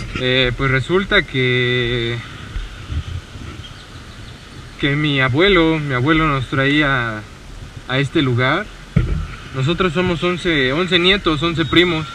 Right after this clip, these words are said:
A los once nos traía. Mi abuelo es un, una persona ya grande,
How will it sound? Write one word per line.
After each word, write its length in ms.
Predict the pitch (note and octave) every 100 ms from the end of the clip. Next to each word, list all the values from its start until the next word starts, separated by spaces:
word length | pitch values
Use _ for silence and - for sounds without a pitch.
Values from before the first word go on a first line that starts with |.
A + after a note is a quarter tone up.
| - - - - - - - - -
A 100 | A#2+
los 240 | B2+ C#3 A#2+
once 400 | G3+ B3+ G#3+ G3
nos 160 | E3 C3+
traía. 480 | C#3+ C#3+ F3 D#3+ D3
Mi 100 | C#3
abuelo 300 | D3 E3+ F3+
es 100 | D#3+ - -
un, 340 | E3+ E3 D3 B2 - - - -
una 160 | E3 F#3
persona 500 | D#3 C3+ F3 F3 E3
ya 160 | D#3
grande, 600 | D3+ D#3 E3 F#3 D#3+ D#3+